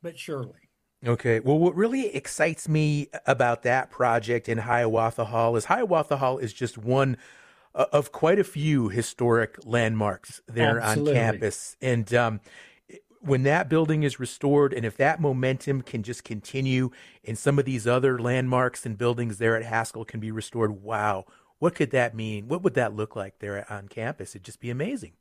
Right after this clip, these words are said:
Speaker 1: You know, I, and I gotta say this, Sean, and, and anyone who's been to our campus will know what I mean.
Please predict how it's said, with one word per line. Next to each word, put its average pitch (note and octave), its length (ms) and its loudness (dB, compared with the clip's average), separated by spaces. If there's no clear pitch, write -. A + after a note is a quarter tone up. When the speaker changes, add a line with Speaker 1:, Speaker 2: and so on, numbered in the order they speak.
Speaker 1:
You A3+ 160 2
know, B3+ 320 2
I, G#3 240 0
and G3+ 160 0
I G#3+ 160 -2
gotta A3 240 -2
say F3+ 220 -6
this, D3+ 160 -8
Sean, D#3 400 -12
and, D#3+ 160 -12
and F3+ 240 -10
anyone G#3 400 -6
who's F3 140 -12
been F#3 280 -12
to F#3 120 -6
our E3+ 140 -4
campus D#3+ 580 -12
will D#3+ 120 -4
know E3 200 0
what D#3 200 -4
I C#3+ 120 -6
mean. C3 420 -8